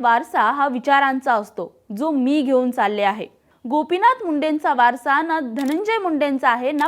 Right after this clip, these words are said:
पंकजा मुंडेंचा. यासाठी ना भाऊ ना बहिणी, फक्त करुणा वहिनी," असं वक्तव्य करत मी गोपीनाथ मुंडे यांची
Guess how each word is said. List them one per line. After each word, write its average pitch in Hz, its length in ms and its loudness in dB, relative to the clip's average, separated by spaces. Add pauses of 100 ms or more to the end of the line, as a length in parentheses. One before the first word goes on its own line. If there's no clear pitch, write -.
(140)
पंकजा 254 420 0
मुंडेंचा. 214 480 -4 (560)
यासाठी 269 580 2
ना 285 200 0
भाऊ 254 400 0
ना 302 180 4
बहिणी, 240 440 -2 (320)
फक्त 392 300 -2 (160)
करुणा 339 380 4
वहिनी," 262 380 -2
असं 277 300 -4
वक्तव्य 339 640 0
करत 254 240 2 (280)
मी 311 120 0
गोपीनाथ 330 640 0
मुंडे 311 260 0
यांची 294 300 -2